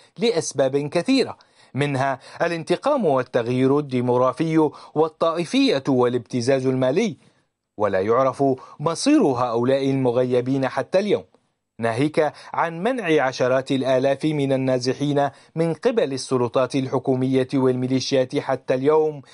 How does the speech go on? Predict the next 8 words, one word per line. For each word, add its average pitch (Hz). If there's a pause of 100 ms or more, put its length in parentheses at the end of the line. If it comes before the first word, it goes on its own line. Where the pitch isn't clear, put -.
(140)
من 170
العودة 139
إلى 131
بلداتهم، 131 (540)
وعمليات 110
القتل 151 (240)
والاعتقال 165
التعسفية 127